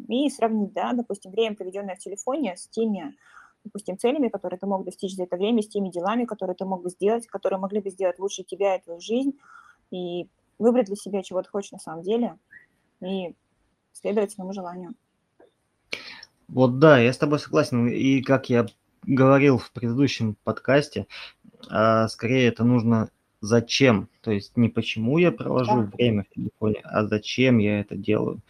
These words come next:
Speaker 2: зачем это для меня нужно, зачем это для меня необходимо. Но по факту, получается, необходимости в этом реально нету никакой.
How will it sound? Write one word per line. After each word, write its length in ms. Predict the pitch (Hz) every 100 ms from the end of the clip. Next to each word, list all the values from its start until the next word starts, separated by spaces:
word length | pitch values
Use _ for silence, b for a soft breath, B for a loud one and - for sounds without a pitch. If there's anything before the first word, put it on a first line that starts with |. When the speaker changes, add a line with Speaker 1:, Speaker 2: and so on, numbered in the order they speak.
| B B _
Speaker 2:
зачем 500 | - 107 - 127 135 -
это 200 | 117 104
для 180 | 104 107
меня 420 | 104 107 110 117
нужно, 460 | 104 110 110 101 92
зачем 360 | 95 - 117
это 140 | 107 -
для 160 | - -
меня 220 | 107 107
необходимо. 760 | 104 104 - 101 110 107 95 - B B _ -
Но 300 | 127 117 117
по 140 | 110
факту, 380 | 98 123 131 -
получается, 580 | - 104 104 113 104 -
необходимости 680 | 101 101 104 117 117 104 -
в 80 | 107
этом 260 | 107 101
реально 320 | 110 110 107 101
нету 300 | 107 104 104
никакой. 540 | 104 98 - 104 98